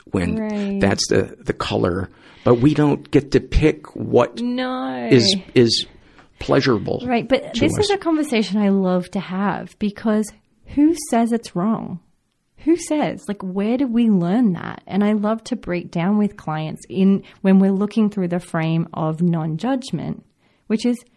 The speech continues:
Speaker 2: who says? You know,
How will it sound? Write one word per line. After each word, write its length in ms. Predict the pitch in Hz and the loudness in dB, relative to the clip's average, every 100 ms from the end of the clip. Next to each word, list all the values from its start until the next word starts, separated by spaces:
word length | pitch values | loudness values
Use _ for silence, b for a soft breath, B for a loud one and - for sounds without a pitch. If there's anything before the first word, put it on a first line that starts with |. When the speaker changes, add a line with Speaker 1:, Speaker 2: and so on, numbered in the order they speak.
| _ _ _ | _ _ _
Speaker 2:
who 220 | - 277 302 | 2 2 2
says? 320 | - 370 - - - _ _ _ _ _ _ _ _ _ | -2 -2 -4 -12 -20 _ _ _ _ _ _ _ _ _
You 60 | |
know, 40 | 180 | -2